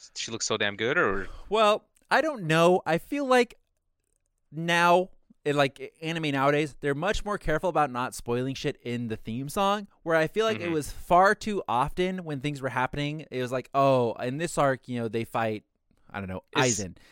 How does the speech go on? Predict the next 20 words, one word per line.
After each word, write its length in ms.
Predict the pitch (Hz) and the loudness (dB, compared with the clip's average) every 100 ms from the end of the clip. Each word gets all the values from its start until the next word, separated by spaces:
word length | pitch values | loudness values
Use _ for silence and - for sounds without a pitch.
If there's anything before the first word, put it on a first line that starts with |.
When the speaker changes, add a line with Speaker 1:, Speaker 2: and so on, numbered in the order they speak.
| - | -20
Speaker 2:
It's 120 | - | -4
like, 120 | 139 | 0
"We're 80 | 151 | 0
Speaker 1:
is 60 | 156 | 0
Speaker 2:
gonna 140 | 147 | 0
Speaker 1:
this, 80 | 151 | 0
Speaker 2:
spoil 340 | - 139 117 | 2 2 2
it." 120 | 92 - _ _ - _ _ | -4 -12 _ _ -20 _ _
Speaker 1:
is 120 | 113 120 | -8 -6
this 160 | - | 0
opening 340 | 123 - 156 143 | 0 0 -4 -2
the 80 | 95 | -2
one 160 | 101 | -2
that 120 | 101 | -2
also 300 | - - - | -2 -4 -6
shows 480 | 104 - 104 101 98 | -6 -2 -2 -2 -4
the 160 | 98 90 | -4 -4
captains 460 | - 90 - 104 | -4 -6 -6 -12
invading? 440 | 101 98 107 120 127 | -8 -4 -4 -4 -2
Speaker 2:
Yes. 380 | 165 135 - | 0 0 -4